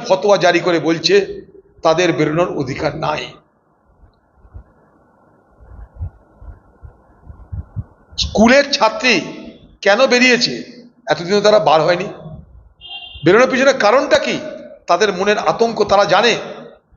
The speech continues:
আজ যদি প্রতিবাদ না করি, আগামী দিন যখন আমরা বড় হব, তখন আমাদের উপরেও এই আক্রমণ আসবে। তাই আজকের ছাত্রী সমাজ, আজকের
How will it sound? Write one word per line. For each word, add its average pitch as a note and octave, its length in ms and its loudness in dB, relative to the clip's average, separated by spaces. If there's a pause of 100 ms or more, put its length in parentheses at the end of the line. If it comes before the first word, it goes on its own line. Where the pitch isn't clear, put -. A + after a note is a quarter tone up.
(140)
আজ A3 280 4
যদি C4+ 180 -2
প্রতিবাদ B3 460 0
না A3+ 160 0
করি, A3+ 220 0 (640)
আগামী G#3+ 340 2
দিন A#3+ 160 0
যখন A#3+ 220 4
আমরা A#3+ 200 2
বড় G#3 260 4
হব, A3 180 4 (600)
তখন G3+ 220 0 (100)
আমাদের G3+ 320 2
উপরেও G#3+ 260 2 (120)
এই F#3+ 200 2
আক্রমণ E3+ 440 -2
আসবে। D3+ 320 -2 (640)
তাই A3 180 4
আজকের C#4 440 2 (640)
ছাত্রী G#3+ 320 -2
সমাজ, A3+ 340 2 (760)
আজকের A3+ 400 2